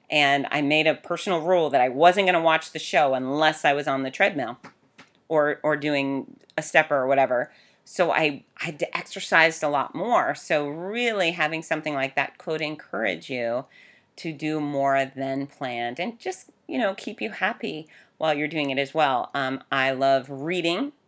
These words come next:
So magazines, books. It, you can go to the library and get large print books, large print magazines if you need it. I don't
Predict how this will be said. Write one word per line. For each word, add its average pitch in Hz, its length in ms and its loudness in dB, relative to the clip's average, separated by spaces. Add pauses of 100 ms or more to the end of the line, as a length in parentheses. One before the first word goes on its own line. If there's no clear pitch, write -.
(360)
So 165 160 0
magazines, 165 680 0
books. - 640 -4 (340)
It, - 200 -2
you 190 140 -4
can 277 180 0
go 277 120 6
to 277 100 2
the 269 80 2
library 233 580 2
and 196 140 0
get 180 160 0
large 175 540 0
print 196 360 -4
books, 151 340 2 (200)
large 151 480 4
print 175 260 -2
magazines 135 760 -2
if 151 200 -2
you 139 120 -4
need 135 220 -2
it. 95 160 -4 (540)
I 180 680 2
don't 151 380 0